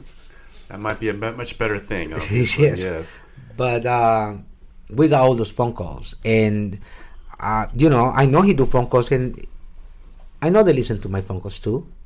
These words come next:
Speaker 2: because it's what they do, right? Everything and anything will be used against you, is what they say.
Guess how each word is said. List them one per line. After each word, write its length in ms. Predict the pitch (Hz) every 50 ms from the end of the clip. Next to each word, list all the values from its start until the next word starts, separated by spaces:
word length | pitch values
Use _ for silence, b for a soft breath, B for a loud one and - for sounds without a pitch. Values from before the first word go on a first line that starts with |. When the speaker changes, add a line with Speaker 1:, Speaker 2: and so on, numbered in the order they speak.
| - - -
Speaker 2:
because 340 | 123 139 147 147 135 131 -
it's 100 | 135 135
what 160 | 131 135 127
they 120 | 127 139 147
do, 220 | 147 226 196 87 82 -
right? 260 | 104 120 151 214 226 - - B B B B B B B B B
Everything 440 | - 139 147 160 143 156 156 151 139
and 120 | 123 117 123
anything 460 | 131 127 - - 120 107 104 98 87
will 200 | 90 117 147 143
be 440 | 143 143 135 113 87 - 92 - - - -
used 340 | - 90 95 120 120 -
against 400 | 98 90 107 120 123 117 - -
you, 100 | - 73
is 120 | 87 90 90
what 100 | 90 85
they 120 | 87 92
say. 300 | 95 - 123 107 - -